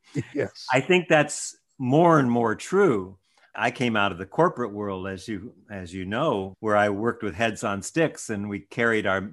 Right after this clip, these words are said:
Speaker 2: head to meeting to meeting. But most people were quite, and are still quite, disembodied and don't know that.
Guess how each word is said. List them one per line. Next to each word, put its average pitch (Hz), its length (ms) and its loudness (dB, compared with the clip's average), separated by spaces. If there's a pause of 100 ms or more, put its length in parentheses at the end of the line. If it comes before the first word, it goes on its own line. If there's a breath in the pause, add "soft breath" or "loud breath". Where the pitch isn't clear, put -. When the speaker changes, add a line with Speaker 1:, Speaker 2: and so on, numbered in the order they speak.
(200)
Speaker 2:
head 123 320 -4
to 110 80 -6
meeting 104 400 -4
to 95 60 -6
meeting. 104 500 -2 (540 soft breath)
But 123 160 2
most 139 260 0
people 117 300 -2
were 98 140 -6
quite, 143 460 0
and 107 180 -6
are 101 140 -4
still 110 600 -4 (460)
quite, 123 420 -6
disembodied 107 1080 -2
and 101 160 -8
don't 123 240 -2
know 123 260 2
that. 80 380 -6